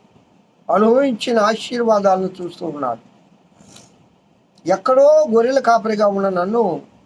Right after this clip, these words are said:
ఎప్పుడు దేవుని సన్నిధిలో నిత్యము నేను ఉండడాన్ని బట్టి ఇదిగో యెరూషలేముకే రాజుగా చేశాడు." కాబట్టి దేవుని సన్నిధిలో ఉంటే ఇన్ని ఆశీర్వాదాలు వస్తాయి.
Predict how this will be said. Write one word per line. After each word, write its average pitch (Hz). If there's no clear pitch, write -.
ఎప్పుడు 220
దేవుని 233
సన్నిధిలో 196
నిత్యము 190
నేను 160
ఉండడాన్ని 165
బట్టి 151
ఇదిగో 160
యెరూషలేముకే 190
రాజుగా 147
చేశాడు." 131
కాబట్టి 269
దేవుని 247
సన్నిధిలో 233
ఉంటే 214
ఇన్ని 185
ఆశీర్వాదాలు 165
వస్తాయి. -